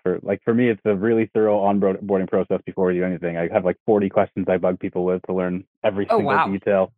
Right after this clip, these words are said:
Speaker 1: Then we have a call. <laughs>
Speaker 2: Yeah.
Speaker 1: So there's, there's a lot involved. I gotta get to know you well. So.
Speaker 2: Okay, so give us the update about what kind of projects you're working on these days for co-working space operators.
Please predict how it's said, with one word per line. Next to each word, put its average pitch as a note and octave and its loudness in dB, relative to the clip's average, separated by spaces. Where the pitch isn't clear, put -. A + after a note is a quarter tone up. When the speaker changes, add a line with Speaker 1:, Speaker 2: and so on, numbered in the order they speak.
Speaker 1:
Then C3 2
we C3+ 2
have B2 2
a G#2+ -2
call. F#2+ -2
<laughs> - -20
Speaker 2:
Yeah. D3+ 2
Speaker 1:
So C3 0
there's, C#3 -6
there's C#3 2
a C#3 4
lot C3 4
involved. G#2+ 2
I F#2+ 2
gotta G2+ 2
get G2 2
to - -8
know F#2 0
you F2 -2
well. D#2 -4
So. E2 -12
Speaker 2:
Okay, F3+ 0
so E3 0
give G3+ -2
us F#3+ -6
the D#3 -4
update D3+ 0
about C3 0
what E3 -2
kind E3+ 0
of C3+ -2
projects C#3+ 0
you're C3+ -4
working C3 0
on B2+ 0
these B2+ -4
days B2+ -4
for B2 0
co-working B2+ 0
space B2+ -2
operators. C3 0